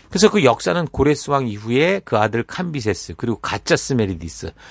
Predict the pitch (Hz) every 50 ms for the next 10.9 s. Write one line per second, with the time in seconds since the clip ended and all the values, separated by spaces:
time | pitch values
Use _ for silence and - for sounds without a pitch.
0 | - - - 190 208 208 160 196 196 - - - 110 127 180 220 254 240 - -
1 | 214 214 202 190 170 151 131 104 123 117 107 123 135 123 95 90 90 95 113 -
2 | 143 127 107 110 101 85 82 90 95 110 117 101 98 101 90 - - 82 85 80
3 | - 85 104 147 185 - _ _ - - _ _ _ _ - - - 233 233 214
4 | - 226 - - 160 170 160 208 208 208 170 165 160 180 - - 127 110 - -
5 | 156 147 160 147 123 117 104 92 82 - - 151 120 98 - - - - _ 113
6 | 113 127 131 151 165 147 - 147 135 127 123 117 - _ - 214 220 - - -
7 | - 156 135 127 113 - 127 127 117 101 110 117 110 120 120 117 110 - 120 123
8 | 131 151 139 131 - - 202 202 190 165 - - 127 - 127 117 - - 113 110
9 | 104 101 101 101 - - - - - - - 151 180 - 147 101 - - - -
10 | - - - - _ _ - 240 262 247 226 165 107 101 117 110 87